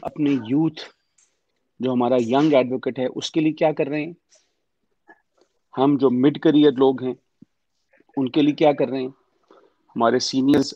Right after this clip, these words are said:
और juniors का जो आपस में एक relationship है, एक exchange है, transfer ऑफ knowledge का सिलसिला है,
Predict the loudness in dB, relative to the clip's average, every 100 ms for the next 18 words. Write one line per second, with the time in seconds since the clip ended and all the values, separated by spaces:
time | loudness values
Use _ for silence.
0 | 0 0 2 0 2 2 0 -2 0 4
1 | 4 2 -4 -4 -4 -4 -4 -2 -2 -2
2 | -4 -4 -4 -2 -2 -4 -6 -4 -2 0
3 | 0 0 0 0 0 0 -2 -2 -2 -4
4 | -20 _ _ -8 -2 0 0 0 -2 -4
5 | -4 -6 -4 -4